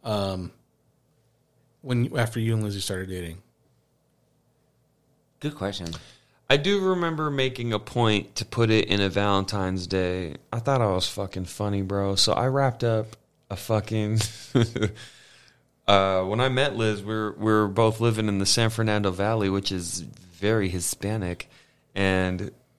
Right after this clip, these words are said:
Speaker 3: I got a
Speaker 1: Did you get her a
Speaker 3: fucking
Speaker 1: plate of tacos?
Speaker 3: Yeah, no, I got a card that was all in fucking Spanish. I got <laughs> her, like,
Speaker 1: Oh.
Speaker 3: a Spanish
Speaker 1: <laughs>
Speaker 3: fucking, like, Valentine's Day card. And then I put that inside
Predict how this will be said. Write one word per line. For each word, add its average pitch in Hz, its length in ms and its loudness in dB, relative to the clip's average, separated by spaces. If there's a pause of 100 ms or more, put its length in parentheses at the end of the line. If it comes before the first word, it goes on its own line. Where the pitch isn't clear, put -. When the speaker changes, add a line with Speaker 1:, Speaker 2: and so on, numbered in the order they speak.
(100)
Speaker 3:
I 107 120 4
got 113 360 0
a - 40 -2
Speaker 1:
Did 120 80 -2
you - 0 -
get 117 80 6
her 110 60 6
a - 40 2
Speaker 3:
fucking 107 80 -4
Speaker 1:
plate 120 160 6
of 110 60 2
tacos? 127 540 0
Speaker 3:
Yeah, 135 200 2
no, 117 160 4
I 110 140 8
got 117 180 4
a 107 40 2
card 143 420 4
that 104 100 4
was 107 180 0
all 110 220 2
in 107 140 0
fucking 113 380 2
Spanish. 101 520 2
I 113 100 8
got 110 240 6
<laughs> 131 80 4
her, 151 160 8
like, 147 160 12
Speaker 1:
Oh. 135 100 12
Speaker 3:
a 127 40 8
Spanish 139 640 8
Speaker 1:
<laughs> - 20 -8
Speaker 3:
fucking, 117 800 2
like, 110 240 6
Valentine's 120 580 0
Day 135 160 4
card. 156 420 2 (720)
And 107 220 2
then 107 140 6
I 107 100 6
put 107 380 -2
that 120 420 2
inside 117 1000 -2